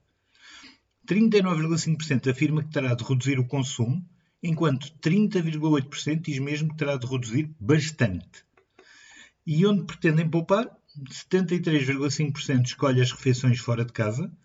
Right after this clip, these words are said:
seguido de sessenta e cinco vírgula três por cento que escolhe a compra de roupa, cinquenta e seis vírgula oito por cento que pondera fazer menos viagens, cinquenta e dois vírgula nove por cento que irá comprar menos bens pessoais e dez vírgula seis por cento que irá reduzir a despesa com a educação.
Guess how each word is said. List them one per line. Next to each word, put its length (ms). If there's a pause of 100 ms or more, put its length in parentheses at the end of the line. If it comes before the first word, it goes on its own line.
(420)
seguido 600
de 80
sessenta 580
e 40
cinco 280
vírgula 260
três 220
por 160
cento 320
que 80
escolhe 520
a 40
compra 340
de 100
roupa, 460 (400)
cinquenta 640
e 80
seis 260
vírgula 260
oito 140
por 120
cento 280
que 60
pondera 400
fazer 340
menos 360
viagens, 760 (600)
cinquenta 580
e 80
dois 160
vírgula 220
nove 160
por 80
cento 200
que 100
irá 140
comprar 360
menos 280
bens 300
pessoais 640 (480)
e 160
dez 320
vírgula 300
seis 240
por 100
cento 300
que 120
irá 140
reduzir 440
a 40
despesa 440
com 100
a 60
educação. 600